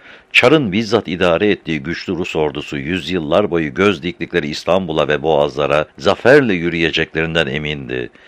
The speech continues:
Hilal ve haçın çarpıştığı bu kutsal savaşta en ufak acımaya yer yoktu. Mehmet Arif, dönemin bürokratlarından.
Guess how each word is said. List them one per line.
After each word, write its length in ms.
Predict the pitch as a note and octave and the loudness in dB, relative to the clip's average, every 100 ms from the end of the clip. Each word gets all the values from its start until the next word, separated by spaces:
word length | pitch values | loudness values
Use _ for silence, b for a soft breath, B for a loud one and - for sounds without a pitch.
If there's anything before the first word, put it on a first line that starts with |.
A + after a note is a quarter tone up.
| B B - | B B -2
Hilal 340 | C3 D#3+ E3+ C3 | 6 8 8 6
ve 80 | A#2 | 4
haçın 360 | A2 - C3+ | 4 2 -2
çarpıştığı 640 | A2 A2 F#2+ A2 - G2+ D#2+ | 2 2 2 -4 -2 -2 -2
bu 120 | F#2 | -6
kutsal 360 | E2+ - G2 F#2+ | -8 0 2 2
savaşta 560 | - F2+ D#2+ - D2+ | 2 2 2 0 -2
en 180 | - B2+ | 2 0
ufak 300 | C3 A2+ F#2 | 2 2 2
acımaya 440 | F#2 F2+ E2+ E2 | 0 0 0 2
yer 260 | D#2 D2+ D2+ | 2 2 0
yoktu. 600 | D2 D#2 - C2+ A#1 G#1+ _ _ _ _ _ _ _ _ _ _ _ _ _ _ _ _ _ _ _ b b b b b b b | 0 -4 -4 -6 -6 -6 _ _ _ _ _ _ _ _ _ _ _ _ _ _ _ _ _ _ _ b b b b b b b
Mehmet 380 | E2+ F2 G2 E2+ | 0 2 2 2
Arif, 380 | D2+ C2+ C2+ - - | 2 2 -4 -10 0
dönemin 400 | F#2 E2+ E2+ D#2+ | 2 2 -2 -4
bürokratlarından. 920 | D#2+ D2 D2+ C#2+ - C2+ C2+ C2 | -2 -2 0 -2 -2 -6 -6 -6